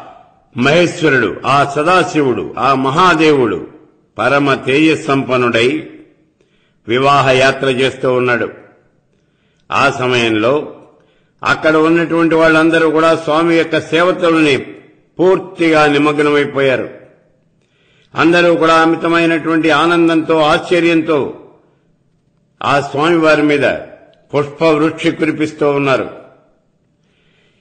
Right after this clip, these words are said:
ఇలా పూజించబడుతూ, అనేక విధాలుగా ప్రశంసించబడుతూ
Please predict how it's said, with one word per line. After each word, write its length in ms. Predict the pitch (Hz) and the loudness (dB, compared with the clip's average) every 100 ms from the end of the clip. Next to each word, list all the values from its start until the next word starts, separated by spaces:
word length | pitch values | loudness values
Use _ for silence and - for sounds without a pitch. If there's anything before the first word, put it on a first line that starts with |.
| - | -8
ఇలా 200 | 120 147 151 | 0 2 2
పూజించబడుతూ, 840 | 127 170 175 160 156 143 135 156 175 - - - _ _ _ | 2 0 2 0 0 -2 -2 -2 -4 -6 -20 -20 _ _ _
అనేక 340 | - 160 190 170 | -2 0 0 0
విధాలుగా 540 | 180 170 160 165 160 160 | 0 0 2 2 4 2
ప్రశంసించబడుతూ 1080 | - 143 151 180 151 170 165 165 156 - | 0 -4 -2 -2 0 -2 0 0 -2 -2